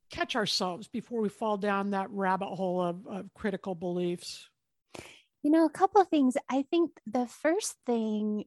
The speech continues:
Speaker 2: that is so important is to get in a habit of meditating regularly. And that's just, it's not to do it perfectly.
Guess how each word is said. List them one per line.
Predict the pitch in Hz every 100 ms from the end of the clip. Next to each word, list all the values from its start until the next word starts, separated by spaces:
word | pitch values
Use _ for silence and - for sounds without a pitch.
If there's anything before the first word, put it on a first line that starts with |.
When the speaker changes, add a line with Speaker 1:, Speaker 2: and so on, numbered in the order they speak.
| _ _ 208
Speaker 2:
that | 214
is | 202 208
so | - - 262 285
important | 277 220 214 190 196 185 175 -
is | 190 185 -
to | -
get | 190 190
in | 190 185
a | 185
habit | - 170 180 180 180 - -
of | 196 185
meditating | 190 180 180 - 175 170 170 165 180 180 _ _ - _ -
regularly. | 185 170 190 185 175 170 175 170 170 170 170
And | 202 196 190
that's | 214 - - 208
just, | - 285 381 - -
it's | 269 -
not | 269 294 -
to | -
do | 269 269
it | 285 -
perfectly. | 269 277 - 277 269 262 269 269